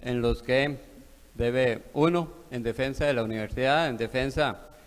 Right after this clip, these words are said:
del papel de la educación en general dentro de la sociedad, saberse desenvolver con mucho argumento,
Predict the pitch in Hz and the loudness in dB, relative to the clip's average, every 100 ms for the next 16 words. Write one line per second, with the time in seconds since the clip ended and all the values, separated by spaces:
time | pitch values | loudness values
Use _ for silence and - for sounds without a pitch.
0 | - - 131 127 127 156 185 185 147 127 | -16 -2 0 2 4 4 4 4 4 2
1 | 127 123 156 170 139 120 117 151 165 139 | 0 0 2 2 0 0 4 4 2 -2
2 | 123 113 110 110 113 123 160 - - - | -2 0 0 -2 0 0 -2 -8 -20 -20
3 | - - - - - - 117 110 117 117 | -20 -20 -20 -20 -18 -6 -2 0 -2 -2
4 | - 139 123 101 92 - 127 123 120 117 | 0 2 2 -2 -8 -8 -4 -2 0 0
5 | 117 151 180 - 135 127 120 139 156 147 | 2 4 2 0 -4 -2 -2 -4 2 2
6 | 120 120 135 156 151 165 | 2 0 -2 -2 -4 -4